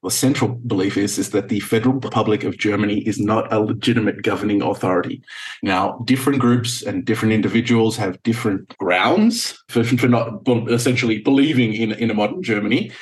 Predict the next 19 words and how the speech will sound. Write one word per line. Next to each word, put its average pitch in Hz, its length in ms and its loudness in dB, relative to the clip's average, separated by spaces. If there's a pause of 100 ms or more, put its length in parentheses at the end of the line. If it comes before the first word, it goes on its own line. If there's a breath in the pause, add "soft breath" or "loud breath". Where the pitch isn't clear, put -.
(220 loud breath)
but 120 180 0
they 110 140 2
all 127 300 2 (160)
sort 113 240 -2
of 104 80 -2
see 113 560 0
the 131 80 2
country 104 480 -2
as 113 200 0
it 160 100 2
exists 151 380 -4
in 123 80 4
this 135 120 2
form 117 320 -2
since - 300 -6
nineteen 123 720 2
forty-nine 113 920 0
as 107 240 -2
being 107 380 0